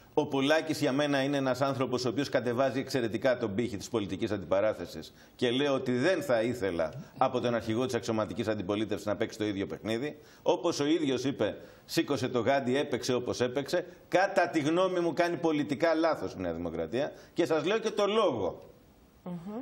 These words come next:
Speaker 1: Κάνει πολιτικά λάθος γιατί με αυτόν τον τρόπο θα συσπυρώσει και τους ανθρώπους που λένε Πολάκης και γελάνε. Όταν κάποιος είναι καβάλα στάλογο, δεν επιλέγει την πόλωση.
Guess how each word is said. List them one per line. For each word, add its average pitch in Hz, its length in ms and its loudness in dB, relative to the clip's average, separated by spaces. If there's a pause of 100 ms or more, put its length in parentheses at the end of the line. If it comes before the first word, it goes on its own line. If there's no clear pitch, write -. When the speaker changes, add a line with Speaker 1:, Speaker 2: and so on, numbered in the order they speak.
Speaker 1:
Κάνει 170 280 4
πολιτικά 165 540 2
λάθος 135 640 0
γιατί 139 340 4
με 135 80 2
αυτόν 127 340 2
τον 196 160 2
τρόπο 143 600 0 (680)
θα 170 260 2
συσπυρώσει 165 720 0
και 143 120 0
τους 120 120 -4
ανθρώπους 117 580 0 (380)
που 131 100 2
λένε 196 260 2
Πολάκης 147 520 2
και 185 100 2
γελάνε. 175 560 2 (1200)
Όταν 202 440 2
κάποιος 202 400 2
είναι 196 120 2
καβάλα 185 460 4
στάλογο, 147 840 2 (540)
δεν 185 320 2
επιλέγει 185 500 2
την 135 180 0
πόλωση. 113 460 0